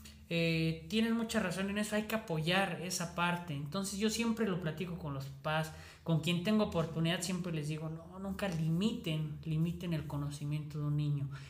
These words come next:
Es inversión para ellos. Cuando tú a tu hijo le dices, "Mm, vamos a este curso de modelado de pasta". "Ay,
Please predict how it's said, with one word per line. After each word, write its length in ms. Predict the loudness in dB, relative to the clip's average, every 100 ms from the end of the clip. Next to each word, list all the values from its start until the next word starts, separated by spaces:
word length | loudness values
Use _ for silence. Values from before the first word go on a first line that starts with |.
| -2
Es 180 | 0 4
inversión 560 | 4 4 4 4 4
para 260 | 2 2 2
ellos. 360 | 2 0 -2 -4
Cuando 360 | 0 0 0
tú 400 | -2 -2 6 8
a 120 | 8
tu 100 | 4
hijo 360 | 2 2 2 2
le 160 | 2 2
dices, 400 | 0 -2 -4 -2
"Mm, 340 | -4 -4 -2
vamos 380 | 2 6 6 4
a 40 |
este 280 | 0 -2 -6
curso 500 | -2 0 0 0 0
de 580 | 2 4 4 2 -2 -4 -10 -16 -14 0
modelado 580 | 2 4 4 6 6
de 120 | 4 2
pasta". 500 | 2 2 0 -6 -10 -12 -16 -18 -20 -20 -18 -18 -18 -18 -20 -20 -6
"Ay, 320 | 2 4